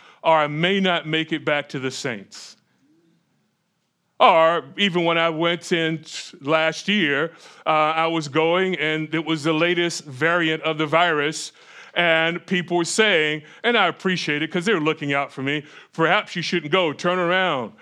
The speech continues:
Um, the, the world is coming to an end." And I thought, "No, I don't think so." And I went ahead and did the ministry anyway, and m-, marvelous opportunities that were opened up in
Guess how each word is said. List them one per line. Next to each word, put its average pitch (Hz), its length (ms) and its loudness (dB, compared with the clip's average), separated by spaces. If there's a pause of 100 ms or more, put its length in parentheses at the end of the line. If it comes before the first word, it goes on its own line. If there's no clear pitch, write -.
(240)
Um, 151 280 0
the, 147 260 -6
the 147 100 -2
world 175 300 2
is 165 100 -2
coming 170 320 0
to 160 160 0
an 156 80 2
end." 139 360 -2 (340)
And 143 120 0
I 165 120 2
thought, 160 280 2
"No, 175 260 4
I 175 140 4
don't 170 200 0
think 180 240 -2
so." 143 420 0 (240)
And 165 100 0
I 160 80 2
went 175 180 0
ahead 175 200 0
and 160 100 -2
did 165 160 0
the 151 100 -2
ministry 160 440 -2
anyway, 147 480 0 (240)
and 175 160 0
m-, 160 280 -4
marvelous 196 800 2
opportunities 165 960 0
that 170 140 -2
were 170 180 0
opened 190 320 0
up 160 280 0 (380)
in 156 360 -2